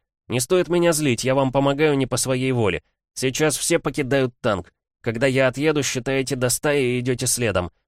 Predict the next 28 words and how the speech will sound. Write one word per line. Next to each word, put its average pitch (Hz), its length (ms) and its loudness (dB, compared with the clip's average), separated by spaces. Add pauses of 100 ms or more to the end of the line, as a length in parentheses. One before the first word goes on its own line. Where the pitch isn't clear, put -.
(180)
Там 127 200 0
будет 143 260 -2
подготовлено 131 640 2
все 131 160 -2
необходимое 127 640 0
для 117 140 -2
выживания 113 460 -2
в - 80 -12
тайге". 110 440 -4 (960)
Бывшие 95 400 -4
узники 101 360 -4
молча 98 360 -2
покинули 85 480 -6
танк. 76 360 -6 (340)
Ближайшему 117 560 -2
из 107 120 -2
них 127 160 -4
я 104 100 0
бросил 95 340 -2
аптечку. - 500 -6 (400)
Забравшись 85 600 -4
на 90 120 -2
броню, 92 340 -2
постучал 95 480 -4
по - 100 -6
ней 90 180 -2
рукояткой 87 540 -4
пистолета, 95 640 -4